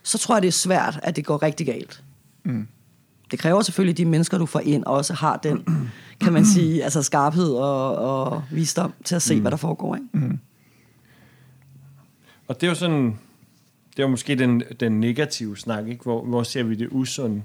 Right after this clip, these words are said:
Speaker 1: Mm.
Speaker 3: Øhm, og det kunne være sjovt at tale også om den positive,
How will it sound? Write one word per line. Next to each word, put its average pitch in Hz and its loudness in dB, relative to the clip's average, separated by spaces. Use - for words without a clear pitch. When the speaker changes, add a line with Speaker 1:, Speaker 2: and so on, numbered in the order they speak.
Speaker 1:
Mm. 151 0
Speaker 3:
Øhm, 101 -2
og 120 -6
det 120 -4
kunne 120 -2
være 113 0
sjovt 156 0
at - -2
tale 131 2
også - -2
om 107 0
den 104 -2
positive, 117 -6